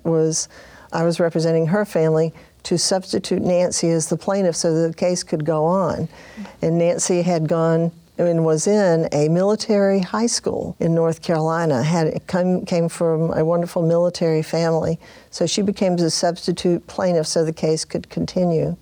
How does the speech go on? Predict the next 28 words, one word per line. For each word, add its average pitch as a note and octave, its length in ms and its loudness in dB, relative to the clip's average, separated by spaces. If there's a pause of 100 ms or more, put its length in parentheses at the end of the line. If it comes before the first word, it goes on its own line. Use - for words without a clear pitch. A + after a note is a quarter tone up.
(540)
And D#3+ 220 2
in D3+ 100 4
fact, D3+ 600 -4
she - 180 -2
did F3 220 0
become F3+ 260 0
the E3+ 140 2
substitute E3+ 580 -2
plaintiff, E3 540 0
and D#3+ 80 -2
we D3+ 60 0
saw D3+ 200 -2
it D3+ 60 0
all D#3 180 0
the F3+ 80 0
way F3+ 160 0
through E3 560 0
until E3 400 0
the, D3+ 260 -2 (100)
a D#3 120 0
V F3 240 2
M F3+ 100 2
I F3 240 0
case D#3 440 -2
was E3 180 0
decided. D#3 600 -2
And D3+ 180 0
finally, E3+ 640 0